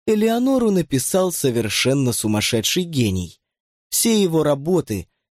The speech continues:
до предела заряжены магией, только что искры не сыплются. А может, не магией, а любовью и ненавистью, но тоже до предела. Однако портрет Элеоноры,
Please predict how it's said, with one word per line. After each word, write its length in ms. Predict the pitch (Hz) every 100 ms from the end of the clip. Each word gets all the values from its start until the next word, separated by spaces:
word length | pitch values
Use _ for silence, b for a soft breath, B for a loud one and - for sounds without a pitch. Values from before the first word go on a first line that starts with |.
| -
до 160 | 208
предела 680 | 196 175 170 127 135 139 131
заряжены 600 | 123 110 117 104 127 135
магией, 680 | 160 185 110 107 98 90 - _ _ -
только 300 | 185 160 165
что 220 | - 208
искры 440 | 208 135 - 117
не 140 | 117 135
сыплются. 680 | - 110 92 98 - 87 - _ _ _ _ _ -
А 100 | 294
может, 400 | 262 240 190 165
не 140 | 175 170
магией, 640 | 190 185 120 117 98 92 _ _ _
а 100 | 240
любовью 640 | 226 202 139 156 147 151 170
и 80 | 185
ненавистью, 840 | 185 117 104 101 - - 98 92 _ _ _ _ -
но 200 | 247 220
тоже 400 | - 135 131 123
до 140 | 110
предела. 680 | 139 160 139 117 92 87 - _ _ _ _ _ _ _
Однако 500 | - 123 185 262 226
портрет 580 | 202 185 165 180 190 -
Элеоноры, 760 | 131 120 113 135 208 135 101